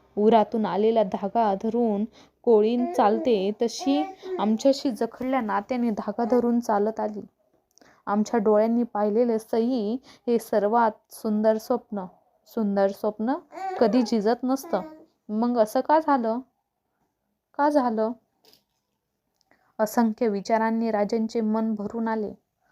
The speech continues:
तरळत्या डोळ्यासमोरचा मेना अंधुकच व्हायला लागला. क्षणात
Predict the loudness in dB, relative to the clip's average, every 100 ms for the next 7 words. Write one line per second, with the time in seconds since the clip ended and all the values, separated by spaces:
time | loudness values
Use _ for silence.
0 | _ _ _ _ 0 2 2 0 -2 -2
1 | 2 2 2 -2 -4 -2 -4 -4 -4 -2
2 | -2 -2 -2 -4 -6 -12 -12 -2 0 2
3 | 2 0 0 -2 0 2 2 0 -2 -6
4 | -12 _ _ _ _ _ -6 -2 2